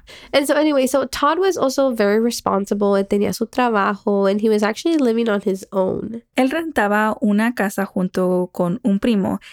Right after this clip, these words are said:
Speaker 2: de él, y sí parecía que Todd vivía una vida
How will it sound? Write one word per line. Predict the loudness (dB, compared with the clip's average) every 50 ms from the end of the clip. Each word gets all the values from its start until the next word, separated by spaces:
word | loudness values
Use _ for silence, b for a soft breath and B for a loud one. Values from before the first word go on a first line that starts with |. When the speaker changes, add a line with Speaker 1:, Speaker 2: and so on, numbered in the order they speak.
| B B B B -2
Speaker 2:
de | 0 0 2 2 2
él, | 2 2 0 0 -2 -4 -4 _
y | -2 0 0 0 0 0 0 0 -2 -4 -8
sí | -12 -16 -14 -6 -2 0 0 0 0 0
parecía | 2 2 2 2 0 0 -2 -2 0 -2 -2
que | -2 -2 -2 -2
Todd | -2 -4 -2 0 0 0 0
vivía | -2 -2 -2 -2 0 0 0 0
una | 0 0 0 -2
vida | -2 -2 -2 0 0 0 -2 -2 -4 B